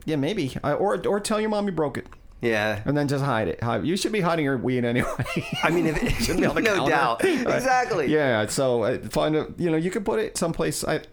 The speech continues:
Speaker 1: I don't know.
Speaker 2: Here's the other thing, and
Speaker 1: Yeah.
Speaker 2: we can't ask him 'cause he's not here, but,
Speaker 1: Yeah.
Speaker 2: like, is it, like, a homemade Darth Vader, you know, cookie
Speaker 1: That's,
Speaker 2: jar?
Speaker 1: yeah, it's
Speaker 2: Is
Speaker 1: just,
Speaker 2: it one
Speaker 1: it's,
Speaker 2: that you could
Speaker 1: it's,
Speaker 2: still
Speaker 1: it's,
Speaker 2: go and buy?
Speaker 1: it's my Darth
Speaker 2: Does
Speaker 1: Vader
Speaker 2: it have
Speaker 1: jar.
Speaker 2: any value to it?
Speaker 1: Yeah,
Speaker 2: You know?
Speaker 1: yeah,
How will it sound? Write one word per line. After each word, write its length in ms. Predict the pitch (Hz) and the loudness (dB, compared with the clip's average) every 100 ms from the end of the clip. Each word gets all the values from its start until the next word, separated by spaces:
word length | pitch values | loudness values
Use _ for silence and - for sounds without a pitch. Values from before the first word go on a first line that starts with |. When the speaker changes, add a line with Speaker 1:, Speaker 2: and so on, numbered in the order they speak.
| - | -6
Speaker 1:
I 140 | 135 135 | -4 0
don't 140 | 123 | 0
know. 60 | - | 0
Speaker 2:
Here's 180 | - | 0
the 140 | 196 180 | 0 0
other 160 | 185 | 0
thing, 160 | 165 139 | 0 0
and 80 | 123 | 0
Speaker 1:
Yeah. 40 | |
Speaker 2:
we 60 | 139 | 0
can't 220 | 185 165 | 0 0
ask 260 | 139 160 131 | 0 0 -2
him 100 | 107 | -2
'cause 140 | 113 | -2
he's 140 | 104 107 | -2 -2
not 220 | 131 117 | 0 0
here, 180 | 135 110 | -2 0
but, 240 | 104 95 - | -2 -2 -2
Speaker 1:
Yeah. 140 | 139 | 0
Speaker 2:
like, 280 | 127 117 - | 0 -2 -2
is 240 | 147 160 | -2 0
it, 240 | 160 135 127 | -2 -2 -2
like, 300 | 120 110 120 113 - 104 | -2 -2 -4 -10 -10 -4
a 140 | 101 | -2
homemade 540 | 95 117 120 110 127 117 | 0 0 2 0 -2 -2
Darth 220 | 131 - | -4 -2
Vader, 580 | 135 135 135 135 135 - | -2 -2 -2 -2 -4 -4
you 100 | 143 | -2
know, 100 | 135 | -2
cookie 200 | 131 143 | -2 -2
Speaker 1:
That's, 140 | 139 | 0
Speaker 2:
jar? 340 | 143 135 135 135 | 2 2 2 2
Speaker 1:
yeah, 140 | 120 | 0
it's 140 | 113 135 | 0 -2
Speaker 2:
Is 120 | 135 | 0
Speaker 1:
just, 200 | 147 143 | 2 2
Speaker 2:
it 40 | |
one 180 | 156 165 | 2 2
Speaker 1:
it's, 80 | 151 | 0
Speaker 2:
that 40 | |
you 60 | 147 | 0
could 100 | 113 | -2
Speaker 1:
it's, 100 | - | -2
Speaker 2:
still 160 | 170 151 | -2 0
Speaker 1:
it's, 80 | |
Speaker 2:
go 180 | 135 147 | 2 2
and 140 | 120 101 | 2 2
buy? 380 | 107 117 123 | 2 2 0
Speaker 1:
it's 200 | 127 123 123 | 0 -2 0
my 120 | 117 | 0
Darth 320 | 123 120 120 | 2 0 2
Speaker 2:
Does 100 | 113 | 0
Speaker 1:
Vader 120 | 113 110 | 2 0
Speaker 2:
it 40 | |
have 160 | 135 - | 0 0
Speaker 1:
jar. 80 | |
Speaker 2:
any 160 | 147 143 | 0 0
value 460 | 123 127 127 127 127 | 0 0 0 -2 -2
to 260 | 135 123 | -2 -2
it? 100 | 123 | 0
Speaker 1:
Yeah, 120 | 131 | 2
Speaker 2:
You 60 | 120 | 2
know? 160 | 113 110 | 2 0
Speaker 1:
yeah, 120 | 104 | -2